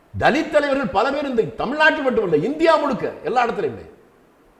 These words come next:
நீங்க பக்கத்து மாநிலங்களில் ஒவ்வொரு ஊர் பண்ணி, ஆந்திராவில் ஒரு தலித்தை முதலமைச்சராக ஆக்கியிருக்கிறோம்,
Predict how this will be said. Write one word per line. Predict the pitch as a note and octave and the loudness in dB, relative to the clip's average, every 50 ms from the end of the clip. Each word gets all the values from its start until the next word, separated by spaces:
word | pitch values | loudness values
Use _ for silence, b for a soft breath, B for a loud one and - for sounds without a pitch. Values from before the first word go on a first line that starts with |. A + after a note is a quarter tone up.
| _ _ - | _ _ -10
நீங்க | A#2 A#2+ A2 | -8 -2 0
பக்கத்து | D#3 - A#3+ B3 B3 | 0 2 2 2 2
மாநிலங்களில் | B3 A3+ A3 A3 A3 A3 G#3+ G#3 G3 | 2 2 4 4 4 4 4 4 4
ஒவ்வொரு | A3+ A#3 A#3 B3 | 4 4 4 2
ஊர் | A#3+ A3+ G3 | 0 0 0
பண்ணி, | A#3 A3 F#3+ - - - - - | 0 0 0 -2 -4 -10 -8 -4
ஆந்திராவில் | C3+ D3 F3 A3+ B3 B3+ B3 A#3 A3 G#3+ G#3+ | 0 2 4 4 4 6 6 6 6 6 4
ஒரு | G3 F#3+ D#3 | 4 2 2
தலித்தை | F#3+ A3 A3+ - A3 G3+ F3+ | 2 0 2 2 0 2 2
முதலமைச்சராக | A3 C4 C4+ B3 A3 A3+ A3+ G#3 F#3 | 0 0 0 0 0 0 0 0 0
ஆக்கியிருக்கிறோம், | F3+ D#3+ D3+ C#3+ A#2+ A2 - - - | -2 -4 -6 -6 -8 -10 -12 -14 -18